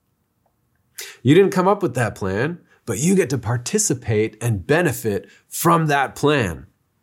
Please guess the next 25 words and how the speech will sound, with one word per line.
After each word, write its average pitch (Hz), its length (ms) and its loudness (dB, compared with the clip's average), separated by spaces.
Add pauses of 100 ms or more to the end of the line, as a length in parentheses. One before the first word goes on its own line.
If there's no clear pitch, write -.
(1040)
And 127 120 4
you 180 120 6
get 160 160 4
to 123 100 -2
work 139 260 2
out 190 220 0
that 85 220 -6
plan. 80 400 -10 (1500)
There's 127 280 0
tons 190 520 2
of 117 220 -2
work 135 360 2
underneath 127 580 -4 (180)
the 101 100 -6
surface, 117 500 0
tons 180 400 0
of 123 460 -2
layers 120 600 2
that 90 140 -8
go 117 220 0
into 107 720 -2 (280)
the 104 120 0
mission, 147 540 2
the 113 140 -2
approach, 135 580 0